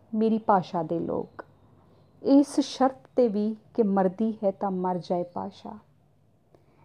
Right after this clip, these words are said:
ਕੀ ਬੰਦੇ ਦਾ ਜਿਉਣਾ ਜ਼ਿਆਦਾ ਜ਼ਰੂਰੀ ਹੈ ਜਾਂ ਭਾਸ਼ਾ ਦਾ? ਹਾਂ, ਜਾਣਦਾ ਹਾਂ। ਤੁਸੀਂ ਕਹੋਗੇ, "ਇਸ ਸ਼ਰਤ 'ਤੇ ਜੋ ਬੰਦਾ ਜਿਉਂਦਾ ਰਹੇਗਾ,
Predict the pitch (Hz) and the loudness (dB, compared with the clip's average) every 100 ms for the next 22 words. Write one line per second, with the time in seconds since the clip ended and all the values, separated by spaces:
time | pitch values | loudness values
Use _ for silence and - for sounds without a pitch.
0 | _ _ _ _ - 262 175 185 180 175 | _ _ _ _ 0 0 4 2 4 4
1 | 190 185 220 247 - - - 226 196 233 | 4 4 2 0 -8 -20 -8 -4 2 4
2 | 233 240 247 240 208 214 233 226 226 220 | 4 2 2 2 4 6 4 4 0 0
3 | 240 220 240 269 285 - 247 285 - 208 | -2 -2 -2 -4 -6 -2 -2 0 2 2
4 | 190 - 170 - - - - - - - | 2 -4 -6 -6 -12 -16 -20 -20 -20 -20
5 | - - - - - - 269 294 240 214 | -20 -20 -20 -20 -20 -4 2 2 2 2
6 | 190 180 175 180 165 - 185 _ _ _ | 2 0 -2 -4 -6 -12 -16 _ _ _
7 | _ _ _ _ _ - 254 - 285 233 | _ _ _ _ _ -6 -4 0 0 -2
8 | 190 175 180 185 226 - _ _ _ _ | -4 -4 -4 -6 -6 -12 _ _ _ _
9 | - 311 - 277 - 180 - - - - | -2 -2 -2 -4 0 0 0 -18 -10 -10
10 | - - _ _ - 196 226 226 214 196 | -10 -18 _ _ -16 -2 4 4 4 -2
11 | 190 220 185 196 185 185 226 226 175 165 | 0 0 0 -2 0 0 0 0 -4 -6
12 | - 185 | -8 -12